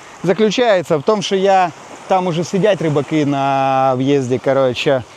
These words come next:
І вже дядька сидить з суботи, а сьогодні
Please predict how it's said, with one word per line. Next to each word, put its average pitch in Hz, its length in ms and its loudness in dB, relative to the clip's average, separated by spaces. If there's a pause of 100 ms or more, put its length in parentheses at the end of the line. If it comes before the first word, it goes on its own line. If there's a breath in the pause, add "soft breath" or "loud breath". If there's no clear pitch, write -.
(760 loud breath)
І 151 120 2
вже 156 360 0
дядька 165 420 0
сидить 160 680 0
з 165 360 2 (260)
суботи, 175 840 0 (140)
а 160 160 0
сьогодні 160 680 0